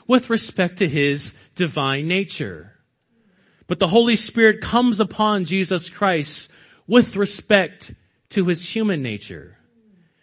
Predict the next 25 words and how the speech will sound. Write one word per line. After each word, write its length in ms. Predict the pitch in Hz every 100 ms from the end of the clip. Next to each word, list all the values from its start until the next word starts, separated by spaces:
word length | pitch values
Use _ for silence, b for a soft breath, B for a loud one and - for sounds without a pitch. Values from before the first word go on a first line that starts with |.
| _
The 100 | -
Holy 200 | 190 226
Spirit 500 | 220 - 233 208 165
rests 460 | 180 240 - - -
upon 500 | 202 - 220 214 214
the 80 | 202
person 540 | - 226 240 - 226
of 120 | 202
Christ 520 | - 202 190 180 - - B B -
according 500 | 190 - 240 240 226
to 180 | - 208
his 240 | 190 -
human 300 | 254 254 214
nature, 540 | 160 139 - 123 92 202 247
so 260 | - 247 233
that 320 | 226 226 220
according 520 | - 208 - 254 254 233
to 160 | 247
his 300 | 220 220 220
human 280 | 269 285 226
nature, 520 | 160 135 - 156 113 B 247 214
Jesus 440 | 170 247 240 233
Christ 400 | - 247 220 220
can 220 | - 233 196
live 760 | 220 269 254 170 104 - -